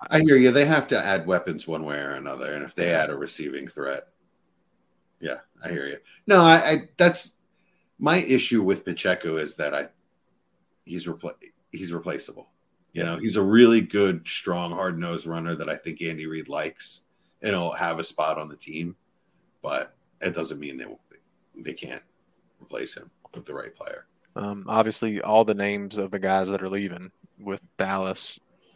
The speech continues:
Speaker 2: um, Tennessee,
Speaker 1: Yeah, right.
Speaker 2: the Raiders, the Giants, the Chargers,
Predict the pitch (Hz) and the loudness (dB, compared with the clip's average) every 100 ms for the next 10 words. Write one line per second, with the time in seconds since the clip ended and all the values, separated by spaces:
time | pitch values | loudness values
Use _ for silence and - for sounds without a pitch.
0 | _ _ _ _ _ _ - 95 95 80 | _ _ _ _ _ _ -8 -6 -8 -10
1 | 78 _ _ _ _ - 113 95 - 98 | -20 _ _ _ _ -8 -6 -4 -4 -4
2 | 98 95 - _ - - - _ - 95 | -6 -8 -14 _ -20 -20 -20 _ -2 0
3 | 95 92 90 90 - - _ _ - 98 | 2 0 -6 -10 -14 -18 _ _ -20 -8
4 | 104 90 87 85 - - - _ _ _ | -4 -2 -4 -8 -8 -8 -8 _ _ _
5 | _ _ _ _ _ _ _ 107 107 95 | _ _ _ _ _ _ _ -2 4 4
6 | 90 90 92 - | 2 -6 -10 -10